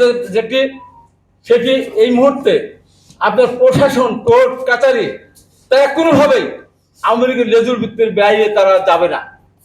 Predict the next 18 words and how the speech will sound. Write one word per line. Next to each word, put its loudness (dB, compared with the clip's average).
তাদের 4
বিরুদ্ধে 0
জনগণকে -2
সচেতন -4
করে -8
তুলে -10
দিতে -10
হবে। -4
তিন 2
নম্বর 4
হলো 2
সেনাবাহিনী। 0
সেনাবাহিনী 2
যতক্ষণ 2
পর্যন্ত 0
জনগণের 0
সেই 2
রুদ্ধ -4